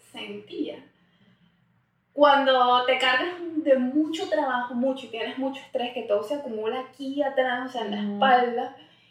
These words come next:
Speaker 1: y que sientes que, oh, por más que, o sea, tratas de dormir, hacer ejercicio, lo que sea, como que no baja, no tal, sentí un alivio enorme después
Speaker 2: Wow.
Speaker 1: de ese, de ese
Speaker 2: De ese
Speaker 1: ejercicio.
Speaker 2: ejercicio, ejercicio. Una técnica.
Speaker 1: De
Speaker 2: Una
Speaker 1: eso.
Speaker 2: técnica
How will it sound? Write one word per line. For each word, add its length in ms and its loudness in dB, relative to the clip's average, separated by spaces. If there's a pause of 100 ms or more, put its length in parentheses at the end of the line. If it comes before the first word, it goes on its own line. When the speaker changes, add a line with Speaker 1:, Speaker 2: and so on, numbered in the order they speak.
(120)
Speaker 1:
y 140 -12
que 120 -4
sientes 540 -2
que, 180 -10
oh, 320 -8
por 300 0
más 180 -6
que, 380 -2
o 40 -20
sea, 340 -6
tratas 340 -2
de 60 -2
dormir, 340 0
hacer 200 -4
ejercicio, 360 -6
lo 100 0
que 120 -10
sea, 200 -4
como 220 -10
que 140 -12
no 340 -4
baja, 400 0
no 300 -6
tal, 360 -8 (1080)
sentí 540 0
un 140 -4
alivio 460 -4 (140)
enorme 840 4 (220)
después 460 -4
Speaker 2:
Wow. 80 -8
Speaker 1:
de 180 -6
ese, 360 -10 (220)
de 260 -8
ese 180 -10
Speaker 2:
De 100 2
ese 140 -2
Speaker 1:
ejercicio. 280 0 (120)
Speaker 2:
ejercicio, 160 -6
ejercicio. 340 -8
Una 240 -2
técnica. 420 0 (220)
Speaker 1:
De 140 2
Speaker 2:
Una 140 6
Speaker 1:
eso. 80 0
Speaker 2:
técnica 480 6